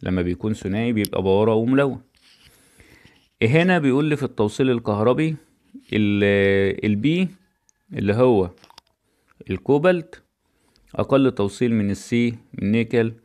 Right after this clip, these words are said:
وال C أكبر من ال D، أكبرهم توصيل كهربي بيكون مين؟ ال D، فطبعًا ديت هتبقى خطأ. نروح بعد كده للسؤال رقم كام؟ تسعتاشر. ادرس الشكل الذي أمامك حيث يعبر عن العلاقة بين عدد الإلكترونات في المستوى الفرعي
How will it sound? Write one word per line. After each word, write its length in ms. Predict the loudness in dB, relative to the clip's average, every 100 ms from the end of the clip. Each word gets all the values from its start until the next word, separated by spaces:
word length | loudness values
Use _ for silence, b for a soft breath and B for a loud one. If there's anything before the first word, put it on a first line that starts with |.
| b b b
وال 100 | -10
C 80 | -4
أكبر 420 | -2 0 0 0 0
من 200 | 0 -2
ال 100 | -2
D، 300 | -2 -2 -4
أكبرهم 420 | -8 0 0 0 -4
توصيل 340 | -4 -4 -6
كهربي 440 | -4 -2 -2 -2
بيكون 400 | -4 -4 -4 -2
مين؟ 280 | 0 -2 -4 -10 b b b -8
ال 160 | -6 0
D، 260 | 2 2
فطبعًا 420 | 0 -4 -2 -2 -2
ديت 180 | -4
هتبقى 280 | -6 -10 -12
خطأ. 240 | -14 -18 -20 _ _ -20 _ _ b b b b b
نروح 160 | 0 2
بعد 180 | 2 -2
كده 240 | -4 -4
للسؤال 360 | -4 -6 -2 -2
رقم 280 | -2 -4
كام؟ 300 | -6 -6 -6
تسعتاشر. 560 | -8 -8 -8 -8 -14 -20 _ _ _ -20 -20 B B B B B B B B
ادرس 340 | 2 4 2 -2
الشكل 360 | 0 0 2
الذي 440 | 4 4 4 0 0
أمامك 380 | 2 2 2
حيث 360 | -2 -2 -2 0
يعبر 400 | 0 2 2 2
عن 140 | 0
العلاقة 440 | -2 -2 0 0 0
بين 240 | 0 0
عدد 300 | 0 -2 0
الإلكترونات 760 | -2 -4 -8 -8 -6 -2 -2 -4
في 60 | -4
المستوى 420 | -8 -8 -2 -2
الفرعي 400 | 0 -2 -2